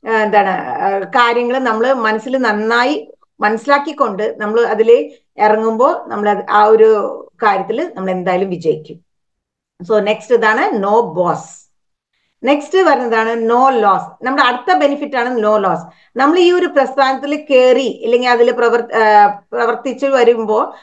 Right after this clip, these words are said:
അതിൽ loss ആവാനായിട്ടുള്ള ഒരു സാധ്യതയും ഇല്ല. എന്തുകൊണ്ടാണ് നമുക്ക് അതിൽ loss വരില്ല എന്ന് പറയണമെന്ന് വെച്ച് കഴിഞ്ഞാൽ no joining fee. ഇപ്പൊ നമ്മൾ അതിലേക്ക്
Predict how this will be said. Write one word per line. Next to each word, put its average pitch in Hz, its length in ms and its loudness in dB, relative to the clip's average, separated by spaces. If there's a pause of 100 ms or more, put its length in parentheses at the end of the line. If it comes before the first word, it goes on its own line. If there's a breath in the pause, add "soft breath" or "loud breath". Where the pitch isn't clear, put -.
(240 loud breath)
അതിൽ 247 240 0
loss 254 540 2
ആവാനായിട്ടുള്ള 247 720 0
ഒരു 277 280 2
സാധ്യതയും 214 680 -2
ഇല്ല. 170 360 -6 (340)
എന്തുകൊണ്ടാണ് 302 640 2
നമുക്ക് 285 260 -2
അതിൽ 269 160 0
loss 247 340 0
വരില്ല 226 420 0
എന്ന് 269 140 -4
പറയണമെന്ന് 190 380 -4
വെച്ച് 175 120 -20
കഴിഞ്ഞാൽ 208 300 -10 (420 soft breath)
no 285 380 4
joining 233 520 2
fee. 240 120 -8
ഇപ്പൊ 185 200 -4
നമ്മൾ 285 200 2
അതിലേക്ക് 302 400 -4